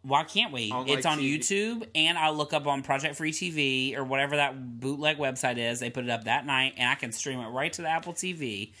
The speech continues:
Speaker 1: If you like reality T V, I would recommend you find Big Brother Canada because
Speaker 2: Mm.
Speaker 1: it's the best Big Brother ever. It's so
Speaker 2: You're
Speaker 1: much better
Speaker 2: right.
Speaker 1: than the American
Speaker 2: You're right.
Speaker 1: one.
Speaker 2: I have watched clips of it.
Speaker 1: Love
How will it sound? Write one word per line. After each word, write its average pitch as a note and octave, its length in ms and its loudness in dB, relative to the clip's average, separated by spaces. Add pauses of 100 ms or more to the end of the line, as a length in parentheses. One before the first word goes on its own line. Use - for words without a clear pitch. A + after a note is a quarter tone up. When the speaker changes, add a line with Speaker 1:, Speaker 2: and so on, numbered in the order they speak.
(400)
Speaker 1:
If D3 160 -2
you F#3+ 140 -2
like B3+ 180 0
reality D#3+ 460 2
T C#3 240 -4
V, G#2 460 -6
I C#3 160 2
would D#3+ 120 -6
recommend C#3+ 480 -2
you B2 120 -4
find A#2+ 640 -2
Big A2+ 180 -6
Brother A2+ 220 -6
Canada A2+ 540 -6
because B2+ 320 -6
Speaker 2:
Mm. D3 80 -4
Speaker 1:
it's C#3 100 -12
the C#3+ 140 -6
best B2 800 -2 (460)
Big C3+ 220 2
Brother A2 460 -4 (120)
ever. G#2 460 -8
It's C#3 220 0
so C#3+ 300 0
Speaker 2:
You're C#3 80 0
Speaker 1:
much C3+ 120 0
better B2 120 0 (120)
Speaker 2:
right. A#2+ 60 -2
Speaker 1:
than A#2 160 -4
the A2 100 0
American G#2+ 380 -4
Speaker 2:
You're A#2 80 -4
right. A2 240 -4
Speaker 1:
one. G#2+ 80 -4
Speaker 2:
I A2+ 60 -2
have B2 160 -2
watched A#2+ 280 -6
clips A2 300 -10
of F#2+ 100 -14
it. D2+ 160 -18
Speaker 1:
Love A#2+ 800 0